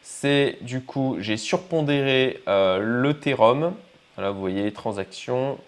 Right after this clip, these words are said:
Voilà, j'ai, euh, vendu du Bitcoin et j'ai surpondéré l'Ethereum dans le portefeuille. Je suis monté jusqu'à, voilà, trente pour cent d'Ethereum.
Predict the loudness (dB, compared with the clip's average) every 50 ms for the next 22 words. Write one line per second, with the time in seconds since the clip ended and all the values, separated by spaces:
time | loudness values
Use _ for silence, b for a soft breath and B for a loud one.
0 | -8 -6 -2 -2 -2 -2 -4 -6 -8 -8 -8 -12 -14 -12 -6 -4 -2 -2 -2 -2
1 | -2 4 6 6 6 6 4 0 -2 -4 -4 -4 0 0 2 2 2 0 -2 -4
2 | -6 -6 -8 -10 -6 -4 -2 -2 0 0 2 2 2 2 0 0 -2 0 2 2
3 | 0 0 -2 -2 0 0 0 0 -2 -4 -6 -6 -4 -6 -6 -6 -6 -10 -8 -2
4 | -2 -2 -2 -2 -6 B B B B B B B -14 -8 -8 -6 -6 -6 -8 -6
5 | -4 -2 -2 -4 -6 -6 -10 _ -2 0 0 0 0 0 -2 -2 -4 -6 -10 -12
6 | -14 -16 _ _ 0 2 4 6 6 6 6 6 6 6 6 4 2 B B B
7 | B B B B -2 -2 -2 -2 0 0 2 2 2 2 -2 -4 -2 -2 -2 0
8 | 0 -2 -2 0 4 6 6 6 4 0